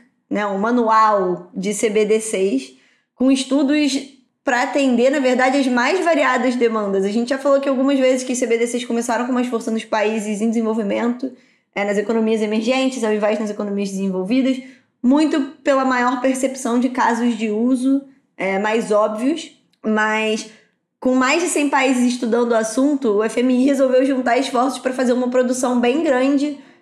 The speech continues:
voltada pro resultado dela, garantir a capacitação das, das autoridades, é, regulatórias dos países de conseguir desenvolver um projeto implementável com, que garanta, né, essas questões de segurança, de privacidade,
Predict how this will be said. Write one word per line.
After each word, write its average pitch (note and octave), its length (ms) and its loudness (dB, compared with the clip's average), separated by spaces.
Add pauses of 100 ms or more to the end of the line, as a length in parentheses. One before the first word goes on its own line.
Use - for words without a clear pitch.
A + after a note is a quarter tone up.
voltada B3+ 600 2
pro C#4 160 0
resultado C4+ 640 0
dela, B3+ 420 2
garantir B3+ 600 0
a C#4 80 2
capacitação B3+ 920 -2
das, A#3 180 2 (220)
das G#3+ 160 0
autoridades, A3 920 -2
é, G3 200 2
regulatórias A3 640 0
dos G#3 140 -8
países A3 500 -2 (260)
de F#3+ 120 -4
conseguir B3 420 0
desenvolver A#3+ 480 2
um A#3 100 -2
projeto A3+ 1200 0 (320)
implementável A#3+ 1120 2
com, B3+ 580 0 (640)
que B3+ 120 -2
garanta, B3 540 2
né, G3 280 -4
essas G3 180 -6
questões G3+ 460 -4
de F3+ 60 -10
segurança, G#3 540 -4
de F3+ 60 -12
privacidade, F#3 880 -4